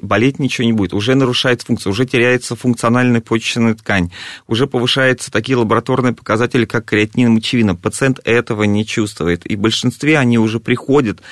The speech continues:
на таких стадиях, когда, возможно, раньше, лет пять назад мы могли им помочь, а сейчас уже, а, пациент, помимо своей гипертонии,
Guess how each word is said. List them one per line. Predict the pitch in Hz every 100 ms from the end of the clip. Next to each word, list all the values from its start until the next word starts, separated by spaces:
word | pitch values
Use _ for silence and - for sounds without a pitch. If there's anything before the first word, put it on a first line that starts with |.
| - - -
на | 113
таких | 123 - 127
стадиях, | - 143 156 131 -
когда, | 113 113 117
возможно, | 120 123 143 123
раньше, | 123 139 127 -
лет | 101 107
пять | 113 -
назад | 110 104 -
мы |
могли | 98 98 104 101
им | 90
помочь, | 101 104 143 165 - _ - - -
а | 107
сейчас | 117 - 151 151
уже, | 123 110 117 98 - - _ _
а, | 113 110 113 110
пациент, | - 135 - 143 123 110
помимо | 123 131 113
своей | - 117 110
гипертонии, | 98 101 120 - 120 151 175 127